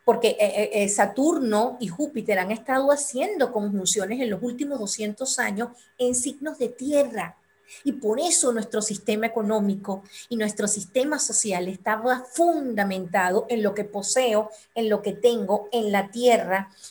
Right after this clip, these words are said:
en el materialismo. Ah, pero ahora va hacia hacer conjunciones en aire, porque Acuario es aire.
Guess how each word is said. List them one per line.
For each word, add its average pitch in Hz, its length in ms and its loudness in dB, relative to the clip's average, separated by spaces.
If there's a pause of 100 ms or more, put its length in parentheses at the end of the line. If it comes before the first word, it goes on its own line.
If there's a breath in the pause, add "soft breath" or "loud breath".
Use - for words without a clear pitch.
(140)
en 233 380 0
el 214 160 4
materialismo. 202 1040 0 (240 loud breath)
Ah, 320 580 4
pero 208 220 4
ahora 190 460 4
va 240 460 4
hacia 190 840 0 (340)
hacer 202 320 0
conjunciones 202 680 -2
en 190 240 -4
aire, 233 400 2
porque 170 300 -6
Acuario 160 360 -4
es 175 80 -2
aire. 214 520 -2